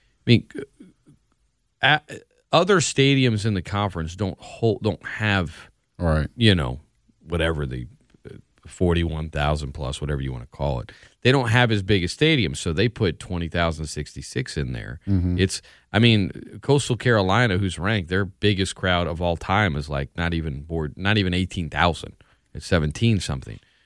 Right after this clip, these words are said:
Speaker 1: But in their stadium, it looks different. So at Cajun
Speaker 2: Right.
Speaker 1: Field,
Speaker 2: Right.
Speaker 1: you know, you can have twenty thousand plus, but it still looks a little lean. But if you,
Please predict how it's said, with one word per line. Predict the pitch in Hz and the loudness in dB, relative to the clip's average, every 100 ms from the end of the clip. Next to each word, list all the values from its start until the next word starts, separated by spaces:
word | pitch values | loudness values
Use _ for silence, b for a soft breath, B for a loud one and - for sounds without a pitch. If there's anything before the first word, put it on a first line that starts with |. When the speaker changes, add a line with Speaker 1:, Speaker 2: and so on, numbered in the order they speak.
| _ | _
Speaker 1:
But | 120 139 120 | 4 4 4
in | 135 | 4
their | 127 107 | 4 4
stadium, | - 165 196 160 104 | 4 4 4 4 2
it | 92 | 0
looks | 90 87 | -4 -4
different. | 101 143 117 - | 0 0 -2 -10
So | - 135 107 | 0 4 4
at | 101 | 2
Cajun | 139 190 | 4 6
Speaker 2:
Right. | 90 76 | 6 4
Speaker 1:
Field, | 190 214 139 107 98 | 2 2 4 2 0
Speaker 2:
Right. | 85 78 71 _ _ | -4 -4 -8 _ _
Speaker 1:
you | - | 2
know, | 135 | 4
you | 160 | 4
can | 185 | 4
have | 143 110 | 4 2
twenty | - 139 113 | 2 2 2
thousand | 120 120 113 95 82 | 4 4 4 0 -2
plus, | 151 165 135 - | 4 6 6 2
but | 104 113 | 2 4
it | 104 | 4
still | - - - 139 123 | -2 -4 2 4 4
looks | 120 117 - | 4 2 0
a | |
little | 107 101 95 | 0 0 2
lean. | 139 147 113 | 2 2 2
But | 95 104 | 2 0
if | 95 - | 0 0
you, | 143 135 110 | 2 2 0